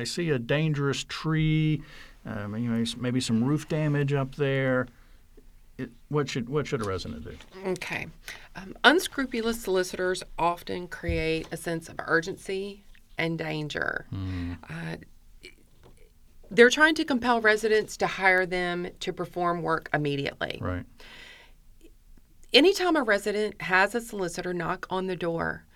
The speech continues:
Speaker 2: and claim to them that they see dangerous conditions existing outside their home that require immediate attention, the resident should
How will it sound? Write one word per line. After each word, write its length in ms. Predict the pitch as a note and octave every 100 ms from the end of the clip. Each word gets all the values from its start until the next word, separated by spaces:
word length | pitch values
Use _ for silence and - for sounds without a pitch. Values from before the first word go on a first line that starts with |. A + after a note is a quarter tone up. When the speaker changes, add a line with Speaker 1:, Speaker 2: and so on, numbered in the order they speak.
| - - -
Speaker 2:
and 460 | F#3 F#3+ F#3 F3 - - - - - - -
claim 380 | - F3 F#3+
to 140 | G#3+ G#3+
them 400 | F3 F3 A3+ B3 -
that 220 | - F3+ -
they 140 | F#3
see 500 | F#3 G3 F#3 F3+ E3+ D#3+
dangerous 800 | F3+ E3+ F3+ F#3 G#3 G#3 - - - - - - -
conditions 600 | - F#3+ F#3 F#3 A#3 A#3
existing 500 | G3 - F#3 - F#3+
outside 400 | F3 F3 - F3+
their 140 | F3 E3
home 400 | E3 D#3+ F3+ A#3 - - -
that 160 | F3 F3
require 500 | E3+ - F3 E3+ E3
immediate 560 | D#3+ E3 E3 F3 F3+ F#3
attention, 720 | E3 - D#3+ D#3+ G3+ A3 A#3 - - - -
the 80 | C#4+
resident 480 | F4 E4+ E4 E4 D#4+
should 340 | - F#3+ F3+